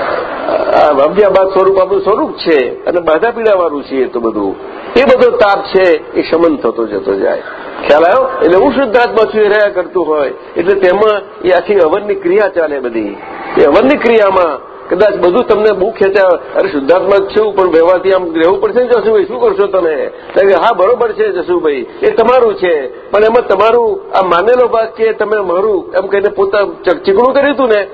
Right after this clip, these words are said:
એને સ્વાહા, હું જોઉં છું, જાણું છું", એટલે એવી રીતે નાખવાનું અંદર. સમજાય છે કે નહીં?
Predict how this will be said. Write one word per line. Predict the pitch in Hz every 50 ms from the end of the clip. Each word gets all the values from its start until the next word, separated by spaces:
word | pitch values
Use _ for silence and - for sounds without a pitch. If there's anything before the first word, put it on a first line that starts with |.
| - - - - - 185
એને | 185 185
સ્વાહા, | 175 - 170 165 170 165 160 151 143 170 202 208 196 196 190 185 180 170 - - - - - - - - - -
હું | 151 156 175 175
જોઉં | 147 185 202 196 190
છું, | 190 180 180
જાણું | 160 180 185 190 190 190 180
છું", | - 175 185 185 180 180 175 160 - - - - -
એટલે | - 170 160 175
એવી | 180 180 185 175
રીતે | 160 170
નાખવાનું | 165 165 156 147 - 147 143 139 131 127
અંદર. | 123 117 110 107 90 - - - - - - - - - - - - -
સમજાય | 143 147 160 185 196 196
છે | 220 220
કે | 226 233
નહીં? | 262 254 220